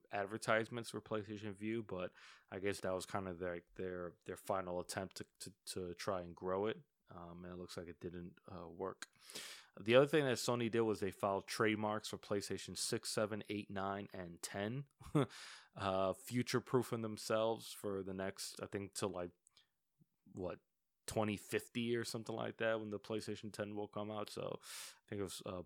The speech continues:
pretty funny to see them do that, but obviously something that's necessary. The other thing that came out last week, other piece of news fro-, was from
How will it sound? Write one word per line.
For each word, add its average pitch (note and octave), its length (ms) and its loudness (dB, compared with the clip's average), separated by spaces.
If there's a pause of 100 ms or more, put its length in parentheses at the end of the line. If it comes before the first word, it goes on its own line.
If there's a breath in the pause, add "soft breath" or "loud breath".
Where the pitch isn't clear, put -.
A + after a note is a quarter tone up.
pretty G2 220 2
funny F#2+ 320 -4
to F2+ 80 -4
see - 160 -8
them F2 200 -8
do F#2 180 -2
that, F2+ 260 -2
but E2+ 160 -10 (100)
obviously F2 400 -10
something F2 340 -8
that's E2 140 -8
necessary. F2 720 -6 (580 loud breath)
The A#2 140 8
other C#3 100 8
thing C#3 200 8
that B2 320 6
came B2 200 2
out A2+ 160 8
last G#2+ 380 6
week, B2 360 2
other A2 240 0
piece A2 220 -2
of G#2+ 60 -4
news G#2 280 0
fro-, F#2 260 -6 (100)
was G2+ 160 -2
from F2+ 180 -6